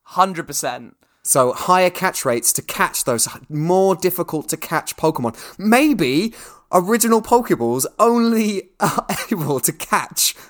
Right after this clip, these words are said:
Speaker 2: a certain
Speaker 1: Lovely.
Speaker 2: Pokemon. And maybe, maybe the Pokeball is something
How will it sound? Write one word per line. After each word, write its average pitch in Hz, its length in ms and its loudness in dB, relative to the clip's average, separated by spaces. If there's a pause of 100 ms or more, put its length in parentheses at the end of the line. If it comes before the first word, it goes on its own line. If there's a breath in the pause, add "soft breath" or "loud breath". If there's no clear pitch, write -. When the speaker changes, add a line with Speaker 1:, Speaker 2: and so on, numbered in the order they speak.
Speaker 2:
a 175 60 -4
certain 277 340 4
Speaker 1:
Lovely. 190 220 4
Speaker 2:
Pokemon. 139 720 0 (280 loud breath)
And 208 240 2
maybe, 208 680 2 (420 soft breath)
maybe 156 920 0 (880)
the 139 180 -4
Pokeball 117 920 0
is 120 180 0
something 135 720 0